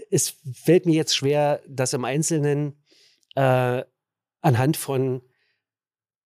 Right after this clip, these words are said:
einfachen Beschreibungen, ähm, so stichwortartig und schnell runterzubeten.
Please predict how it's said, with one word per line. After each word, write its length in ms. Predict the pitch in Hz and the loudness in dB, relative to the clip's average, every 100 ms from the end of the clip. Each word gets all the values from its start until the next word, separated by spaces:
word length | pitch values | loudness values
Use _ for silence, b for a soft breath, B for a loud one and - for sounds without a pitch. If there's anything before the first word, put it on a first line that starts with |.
| _ _ | _ _
einfachen 460 | - 143 180 147 135 | 2 4 4 0 -2
Beschreibungen, 1120 | 127 - - 117 160 139 110 95 90 87 92 _ _ _ _ _ _ _ _ _ _ | -2 -2 -2 2 2 2 -2 -4 -6 -10 -14 _ _ _ _ _ _ _ _ _ _
ähm, 560 | 120 113 110 113 120 - _ _ _ _ _ _ _ _ _ _ _ _ _ _ _ _ | -2 0 0 -2 -6 -14 _ _ _ _ _ _ _ _ _ _ _ _ _ _ _ _
so 800 | - - - - 123 120 123 - | -12 -8 -4 0 0 0 -4 -8
stichwortartig 920 | - - 165 156 139 - 127 123 135 | -4 0 2 4 2 2 -2 -2 -4
und 100 | 131 | -4
schnell 240 | 120 135 127 | -4 -2 0
runterzubeten. 840 | 117 127 123 - 110 107 101 104 | 0 0 -2 -2 -2 -4 -4 -8